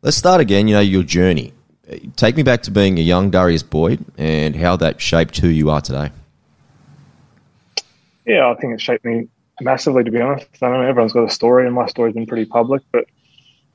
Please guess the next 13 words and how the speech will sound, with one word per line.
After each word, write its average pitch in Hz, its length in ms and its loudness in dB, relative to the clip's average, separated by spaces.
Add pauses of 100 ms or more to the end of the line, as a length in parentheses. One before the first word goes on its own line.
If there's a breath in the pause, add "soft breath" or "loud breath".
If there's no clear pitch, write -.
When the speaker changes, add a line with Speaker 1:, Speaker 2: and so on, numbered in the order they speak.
Speaker 2:
um, 117 480 0 (260)
you 160 80 -2
know, 143 40 4
I 123 40 2
had 120 120 0
some 123 140 -10
challenges 120 400 -2
in 120 60 -6
my 117 140 -2
childhood. 123 600 -2
Um, 113 400 -6
my 123 140 -10
father, 117 540 2